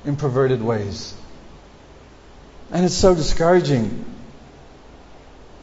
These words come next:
And we see this continues to be the pattern in the Bible to the extent that the action of David's descendants, his sons and all the kings after him, bring up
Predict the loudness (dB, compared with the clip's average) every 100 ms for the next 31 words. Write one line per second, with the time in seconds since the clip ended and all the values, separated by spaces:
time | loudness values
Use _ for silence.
0 | -12 0 2 6 6 6 4 4 4 4
1 | 4 4 4 4 4 4 2 2 6 8
2 | 8 8 6 4 4 2 4 4 6 4
3 | 2 -6 -2 4 6 6 6 2 2 2
4 | 4 6 8 6 6 4 2 4 8 8
5 | 8 4 4 4 4 6 6 6 4 4
6 | 0 0 6 6 6 4 8 8 8 6
7 | 6 6 6 6 4